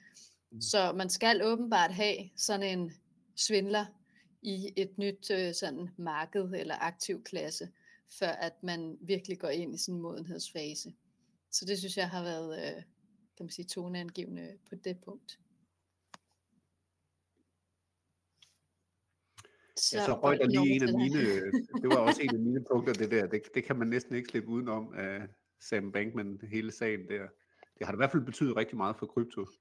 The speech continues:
Speaker 1: vil jeg sige, i løbet af året.
Speaker 2: Ej, det har det, og det har specielt betydet noget for det der med, at der er ikke nogen seriøse aktører i kryptoindustrien, der har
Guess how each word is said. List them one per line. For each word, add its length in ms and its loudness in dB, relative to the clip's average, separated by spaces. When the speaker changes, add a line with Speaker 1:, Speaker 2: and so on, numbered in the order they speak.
Speaker 1:
vil 100 0
jeg 180 4
sige, 220 -8
i 40 -14
løbet 240 -4
af 40 -2
året. 240 -4
Speaker 2:
Ej, 100 0
det 140 6
har 240 8
det, 240 6
og 320 0
det 100 2
har 220 0
specielt 520 0
betydet 380 -2
noget 280 -4
for 80 -6
det 220 0
der 160 -2
med, 280 -4
at 180 -10
der 60 0
er 80 0
ikke 360 -6
nogen 340 -4
seriøse 540 -4
aktører 400 -4
i 40 -8
kryptoindustrien, 1040 -8
der 120 0
har 380 -2